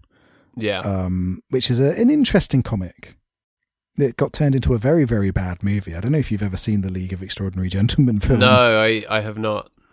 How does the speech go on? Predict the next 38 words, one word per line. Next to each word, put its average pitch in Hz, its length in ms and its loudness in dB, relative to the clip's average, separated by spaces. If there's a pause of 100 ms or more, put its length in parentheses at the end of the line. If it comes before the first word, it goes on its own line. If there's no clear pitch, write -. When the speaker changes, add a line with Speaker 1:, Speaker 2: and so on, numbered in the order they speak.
(800)
Speaker 2:
Um, 107 380 -2
it 123 160 0
Speaker 1:
Is, 113 220 2
Speaker 2:
is 156 120 -4
Speaker 1:
is 143 80 -12
Sean 185 300 -2
Connery 120 420 -4
in - 100 -10
it? - 120 -10
Speaker 2:
Yeah, 120 440 2
Sean 123 320 4
Connery's 110 440 2
in 95 120 -2
it. 90 180 -4 (140)
Speaker 1:
Yeah. - 100 -20 (260)
Speaker 2:
It's 113 260 -4
not 110 240 0
good. 95 280 -6 (640)
Speaker 1:
I've, 104 240 -4
I've 113 220 -2
found 107 240 0
it. 90 120 -6
It's, 110 180 -8
is 127 220 -6
it 131 100 -6
one 127 100 -2
of 123 40 -6
these 123 160 -8
fake 113 320 -6
letters? 92 560 -10
Speaker 2:
Yes, 131 460 0
yeah. 98 200 0
So 113 140 0
it's 113 100 0
a 104 40 2
Speaker 1:
Yeah. 98 80 0
Speaker 2:
fake 127 240 -4
letter. 92 440 -6